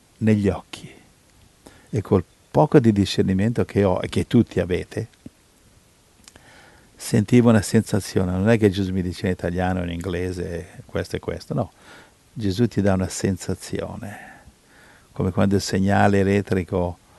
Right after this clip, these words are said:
arriva in televisione e te-, e la televisione parla in italiano, in francese, in tedesco.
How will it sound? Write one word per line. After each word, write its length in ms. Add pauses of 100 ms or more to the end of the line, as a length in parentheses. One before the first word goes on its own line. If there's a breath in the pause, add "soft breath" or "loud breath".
(300 soft breath)
arriva 480
in 140
televisione 800
e 80
te-, 300
e 160
la 100
televisione 520
parla 360
in 100
italiano, 480
in 60
francese, 520
in 80
tedesco. 640